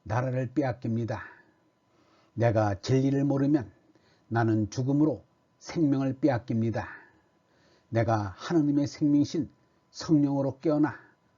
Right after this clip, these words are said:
거듭나지 못하면 영원한 생명을 잃게 됩니다.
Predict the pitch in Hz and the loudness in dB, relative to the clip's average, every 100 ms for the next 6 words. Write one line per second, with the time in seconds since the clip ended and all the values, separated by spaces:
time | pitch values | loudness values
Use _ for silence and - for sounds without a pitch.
0 | _ - 123 135 139 139 123 139 139 - | _ -4 -2 0 0 0 -2 0 -2 -2
1 | 143 135 - _ _ _ _ _ - 113 | -2 -2 -4 _ _ _ _ _ -4 0
2 | 135 135 139 131 - 127 120 123 - 110 | 2 0 -2 -4 -2 -2 0 -2 -2 -4
3 | - 110 110 113 107 | -4 -4 -2 -2 -4